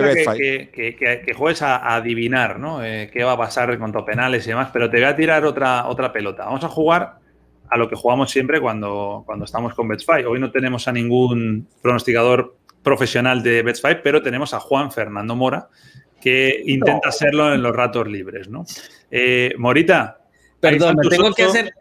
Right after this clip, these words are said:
Speaker 3: me tengo que acercar porque, a ver.
Speaker 1: tus ocho pronósticos, venga.
Speaker 3: Mire, dice,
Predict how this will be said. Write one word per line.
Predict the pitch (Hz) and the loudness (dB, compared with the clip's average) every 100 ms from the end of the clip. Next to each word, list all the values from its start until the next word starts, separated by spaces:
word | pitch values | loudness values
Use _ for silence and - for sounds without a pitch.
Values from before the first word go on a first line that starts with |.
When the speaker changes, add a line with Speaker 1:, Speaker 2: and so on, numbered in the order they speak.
| _ | _
Speaker 3:
me | 165 151 | -8 -6
tengo | 175 202 208 | -4 -6 -4
que | |
acercar | 214 214 202 226 226 | -4 -2 -4 -2 -2
porque, | 226 196 165 135 | -4 -6 -4 -4
a | 120 120 | -4 -4
ver. | |
Speaker 1:
tus | - | -2
ocho | 147 180 151 | -2 0 2
pronósticos, | 147 127 113 107 107 113 | 2 0 -4 -8 -6 -4
venga. | 135 104 95 _ _ _ - | -4 -4 -12 _ _ _ -10
Speaker 3:
Mire, | 156 156 127 110 | -2 2 2 0
dice, | 135 170 - 113 98 | 0 0 0 -6 -10